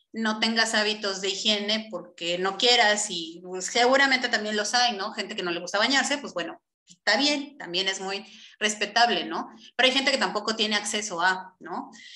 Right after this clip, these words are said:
Entonces, este, pues sí, los hábitos de higiene van a, van a ten-, van a ser una cuestión importante porque como yo les decía, pues sí, no es lo mismo a lo mejor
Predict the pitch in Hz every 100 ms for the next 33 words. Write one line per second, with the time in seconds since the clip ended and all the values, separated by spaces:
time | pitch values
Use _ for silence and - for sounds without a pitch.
0 | - - 220 214 226 220 247 226 196 -
1 | - 185 180 170 170 170 196 247 240 233
2 | 240 240 247 220 214 202 - 226 226 220
3 | 196 196 185 170 - - 208 208 214 180
4 | 180 202 208 208 208 196 185 175 - 185
5 | 185 190 180 269 370 392 240 185 - 202
6 | 196 202 226 226 190 247 254 190 233 247
7 | 247 247 233 220 240 226 180 180 208